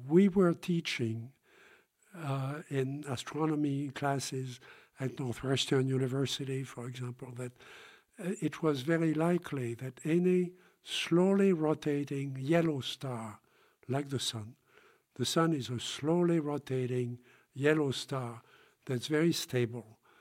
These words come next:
is likely to have planets, just like we have planets. And that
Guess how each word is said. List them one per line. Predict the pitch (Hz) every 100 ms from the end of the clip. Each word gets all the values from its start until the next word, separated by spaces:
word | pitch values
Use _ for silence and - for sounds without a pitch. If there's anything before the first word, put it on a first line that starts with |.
| _ _ _ -
is | 143 131
likely | 160 170 170 170
to | 143 139
have | 127 120 -
planets, | 120 110 107 - - - - _ _ _ _ _ _ _ _ _ - 220
just | - 156 -
like | 147 139 135 _ _ 120 123
we | 151 151
have | 127 123 -
planets. | 127 113 104 - - - _ _ _ _ _ _
And | 202 147 143 147
that | 151 147